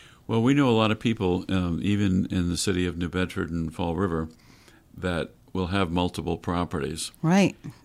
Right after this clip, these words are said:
Speaker 1: And if you have an L L C that owns this property, liability is limited to the assets of the company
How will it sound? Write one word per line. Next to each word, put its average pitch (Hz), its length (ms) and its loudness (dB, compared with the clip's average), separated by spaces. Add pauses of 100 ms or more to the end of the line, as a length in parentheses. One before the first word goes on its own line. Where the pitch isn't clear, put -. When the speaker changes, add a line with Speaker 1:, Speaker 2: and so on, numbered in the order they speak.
(140)
Speaker 1:
And 90 640 -4 (160)
if - 160 -8
you 104 80 2
have 117 220 4
an 101 140 4
L 104 280 2
L 95 180 2
C 101 340 -2
that 87 200 -2
owns 95 320 -2
this 87 160 -4
property, 87 540 -4 (640)
liability 107 600 4
is 85 160 0
limited 95 580 0
to 101 120 0
the 87 220 0
assets 90 520 -2
of 85 120 -4
the 85 80 -6
company 85 600 -4